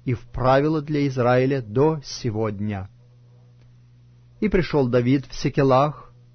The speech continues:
и послал из добычи к старейшинам Иудиным, друзьям своим, говоря: "Вот вам подарок из добычи, взятой у врагов Господних, тем, которые в Вифиле,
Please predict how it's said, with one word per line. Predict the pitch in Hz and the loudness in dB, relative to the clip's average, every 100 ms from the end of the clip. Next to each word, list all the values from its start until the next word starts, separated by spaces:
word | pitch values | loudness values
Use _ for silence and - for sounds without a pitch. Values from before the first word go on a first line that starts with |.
| _ - | _ -6
и | |
послал | 131 139 - 143 143 | 0 0 2 4 4
из | 139 127 | 4 2
добычи | 131 123 143 - | 0 2 0 -2
к | 139 | -8
старейшинам | - 143 147 139 - 143 147 | -2 0 2 0 -2 -6 -2
Иудиным, | 147 147 151 147 147 147 | 2 4 4 2 0 -2
друзьям | 123 127 117 135 139 | 0 -2 2 2 0
своим, | 131 135 143 151 | -2 -2 -2 0
говоря: | 127 113 113 135 147 - - - - - | 0 0 2 2 0 -8 -20 -20 -20 -8
"Вот | 107 143 - | 0 0 0
вам | 151 156 | -2 -2
подарок | 151 170 185 180 110 101 - - | -2 -2 0 0 0 -4 -10 -4
из | 123 101 | -4 -2
добычи, | 104 101 160 180 - | -6 0 0 0 -6
взятой | 160 104 113 143 135 143 139 - | -8 -2 2 2 2 -4 -4 -6
у | 135 | -2
врагов | 127 127 113 123 107 | 0 0 0 0 0
Господних, | 117 - - 113 95 95 - - - - - _ _ _ - - | -4 -4 -6 -6 -4 -8 -12 -18 -20 -20 -20 _ _ _ -20 -14
тем, | - 147 127 | -2 0 0
которые | 120 - 127 113 110 95 - | -2 0 2 2 -2 -4 -8
в | 110 | -6
Вифиле, | 107 107 - 123 113 151 | -4 -4 -4 -2 0 -2